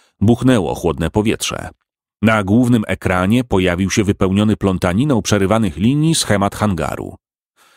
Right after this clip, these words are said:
W górnej części wyświetlacza pulsował czerwony wykrzyknik. Inżynier zmeł w ustach przekleństwo. „Otwórz klapy, szybko!”,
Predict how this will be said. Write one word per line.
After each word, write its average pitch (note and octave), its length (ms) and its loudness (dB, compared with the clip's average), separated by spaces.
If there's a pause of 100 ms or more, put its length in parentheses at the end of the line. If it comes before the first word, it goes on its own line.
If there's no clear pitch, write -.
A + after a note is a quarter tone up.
(120)
W G2 80 0
górnej A#2 380 2
części A2 400 0
wyświetlacza F2+ 720 -2 (260)
pulsował E3 460 2
czerwony B2 400 2
wykrzyknik. - 800 -4 (340)
Inżynier G#2+ 520 2
zmeł D#2+ 440 -2
w - 120 -14
ustach - 300 -6
przekleństwo. C#2 680 -6 (720)
„Otwórz B2+ 320 2
klapy, D3 380 0
szybko!”, C2+ 640 -2